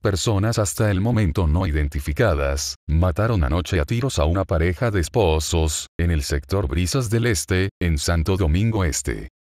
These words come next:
Héctor Rafael Arias Adames, de cuarenta y dos años, y su esposa Giselle Maidelín Encarnación, de treinta y ocho,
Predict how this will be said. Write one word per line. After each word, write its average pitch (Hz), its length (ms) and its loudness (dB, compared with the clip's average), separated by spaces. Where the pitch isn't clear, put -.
Héctor 85 340 -2
Rafael 71 400 0
Arias 87 320 -2
Adames, 107 600 0
de 76 160 0
cuarenta 78 460 0
y 60 80 -4
dos 82 240 -2
años, 69 540 0
y 92 120 -2
su - 100 -4
esposa 87 440 -2
Giselle 78 380 -2
Maidelín 80 540 0
Encarnación, 82 880 0
de 85 160 0
treinta 85 360 0
y 95 80 0
ocho, 85 420 0